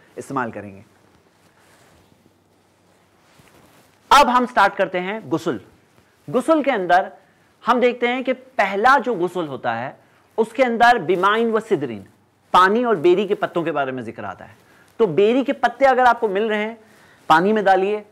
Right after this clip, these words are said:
और पानी थोड़ा गर्म किया जाता है ताकि वो बेरी के पत्तों का असर वो पानी में आ जाए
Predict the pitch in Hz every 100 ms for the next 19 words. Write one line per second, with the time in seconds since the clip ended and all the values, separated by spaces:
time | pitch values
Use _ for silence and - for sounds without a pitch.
0 | _ _ _ - 156 - 175 190 202 185
1 | 185 139 170 196 190 202 185 196 196 190
2 | 170 185 185 139 165 190 190 190 156 185
3 | 190 170 - 190 180 175 160 165 175 170
4 | 156 165 170